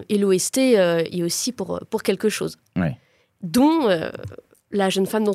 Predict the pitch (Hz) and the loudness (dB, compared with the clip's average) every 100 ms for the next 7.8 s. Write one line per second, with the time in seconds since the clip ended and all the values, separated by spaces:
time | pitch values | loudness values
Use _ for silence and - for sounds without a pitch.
0 | 202 190 185 190 220 202 180 156 - - | 0 0 0 4 4 4 -2 -4 -8 2
1 | 113 107 127 156 151 170 233 - 247 339 | 4 4 2 2 4 8 8 8 6 8
2 | 339 240 - - 240 214 180 - - 214 | 6 4 -2 0 4 6 4 0 2 4
3 | 202 - 262 226 392 302 339 233 233 - | 4 2 -2 2 2 2 4 2 0 0
4 | 220 208 190 339 330 285 320 302 233 226 | 4 4 6 6 6 6 6 6 4 4
5 | 226 202 208 202 330 233 233 277 208 196 | 4 4 0 2 2 4 4 4 4 6
6 | 262 302 302 277 - 214 196 254 - 190 | 6 4 2 2 0 2 2 0 -2 0
7 | 196 180 233 254 - _ - 90 | -2 2 2 2 -2 _ -2 -2